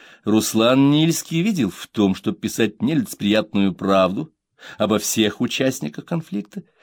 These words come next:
Но идеал, как известно, крайне редко стоит рядом с реальностью. В областной газеты, в которой он теперь работал, были собственные политические установки,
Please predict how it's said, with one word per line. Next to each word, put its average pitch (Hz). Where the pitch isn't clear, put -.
Но 226
идеал, 113
как 107
известно, 107
крайне 110
редко 127
стоит 101
рядом 101
с -
реальностью. 104
В 101
областной 110
газеты, 127
в -
которой 101
он 101
теперь 98
работал, 104
были 101
собственные 170
политические 185
установки, 160